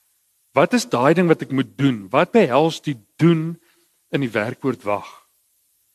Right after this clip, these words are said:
Dit behels onder andere dat ek en jy moet teruggaan en weer moet gaan vasgryp aan die beloftes wat God vir jou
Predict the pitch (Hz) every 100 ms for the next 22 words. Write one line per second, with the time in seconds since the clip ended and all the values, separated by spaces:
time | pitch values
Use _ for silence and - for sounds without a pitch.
0 | _ _ _ _ _ 160 170 165 131 156
1 | 180 190 160 160 165 185 190 170 135 120
2 | 120 - 175 170 196 135 110 117 131 127
3 | - _ 208 208 190 - 120 113 107 _
4 | _ _ _ - 143 135 110 104 147 196
5 | 202 185 - 147 143 - - - 196 -
6 | - - 175 165 160 - 135 123 127 113
7 | 110 139 139 - 95 - - - _ _
8 | _ _ _ _ - 110 - - 165 160
9 | - - 107 95 110 110